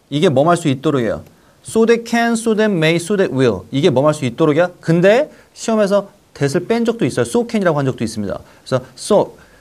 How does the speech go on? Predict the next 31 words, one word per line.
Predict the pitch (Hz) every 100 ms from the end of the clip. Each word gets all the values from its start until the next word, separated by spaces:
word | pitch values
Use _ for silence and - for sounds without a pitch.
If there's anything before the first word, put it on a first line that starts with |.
| _
그거 | - 202 226 226 233 - - _ _ -
그 | 135 -
다음 | - 160 185 202
달 | 196
일 | 160
일까지 | 180 185 175
제출해야 | 151 156 170
합니다. | 156 127 104 82 87 _ _ _ _ -
제출해, | 147 147 180 165
다들 | 156 131 147 143
보고서. | 131 131 165 202 208 - _ _ _ _ -
그 | 117
so | 113 - 208 220 226
that | 147 156 160 - _ -
can이야, | - 220 165
원래는. | 123 139 123 143 180
그래서 | 127 135 160 143 -
그 | 170 170
이십 | 170 170 190
안 | 175
나온 | 151
보고서지. | 143 151 151 120
이 | 98 139
보고서가 | 143 151 180 180 156 185 208 214 - _
평가될 | - 220 214 220 208 190 175
수 | 170 147
있도록, | 117 143 127 98 -
그리고 | 127 139
승인될 | 151 220 220 208 185
수 | 160 139
있도록 | - 123 101